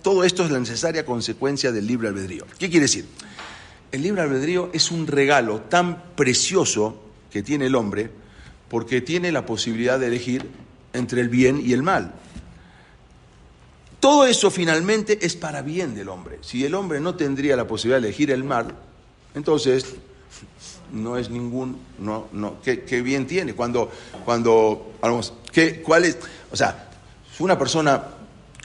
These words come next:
corre una carrera en una maratón, pero resulta que corre solo, y resulta que ganó.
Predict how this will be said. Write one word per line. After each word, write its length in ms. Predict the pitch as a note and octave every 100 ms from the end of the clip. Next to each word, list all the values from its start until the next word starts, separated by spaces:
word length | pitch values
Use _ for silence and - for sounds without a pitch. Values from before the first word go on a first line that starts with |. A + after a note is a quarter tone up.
| -
corre 280 | G2 G2 A#2
una 200 | A#2 G2+
carrera 480 | G2+ A2+ A2+ G#2+ G#2+ - -
en 140 | G#2
una 180 | A2 A2
maratón, 400 | G2 E2 D#2+ D#2 - - - -
pero 200 | A#2 B2
resulta 460 | A#2+ C#3+ C3 C3+ - - -
que 120 | -
corre 260 | B2 A#2+ -
solo, 280 | B2+ - - - - - -
y 80 | B2+
resulta 320 | C#3 C#3+ D#3+
que 120 | D#3+ C#3
ganó. 280 | D3+ D#3+